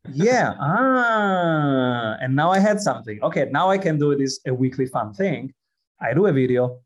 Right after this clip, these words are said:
I put it on YouTube. I get comments, I get questions, I get my feedback that I need because I wanna see if this is relevant, if this is working, and I wanna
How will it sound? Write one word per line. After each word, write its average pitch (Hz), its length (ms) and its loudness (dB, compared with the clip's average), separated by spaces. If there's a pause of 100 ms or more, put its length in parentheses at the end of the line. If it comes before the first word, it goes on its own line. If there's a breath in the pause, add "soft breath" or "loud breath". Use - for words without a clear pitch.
I 123 80 -6
put 190 240 0
it 151 80 2
on 127 100 2
YouTube. 120 460 -4 (260)
I 143 100 -2
get 165 240 -2
comments, 143 380 0
I 139 60 0
get 139 200 -2
questions, 139 480 -2
I 135 80 0
get 127 340 -2
my 127 220 -4
feedback 127 480 -6
that 120 120 -8
I 117 120 -8
need 113 440 -8
because 113 320 -14
I 190 100 -4
wanna 381 260 -4
see 339 140 -2
if - 120 -4
this 294 100 -2
is 202 180 -6
relevant, 190 420 -2
if 165 120 -4
this 160 140 -4
is 139 180 -4
working, 156 440 -2
and 139 100 -4
I - 20 -4
wanna 139 280 -2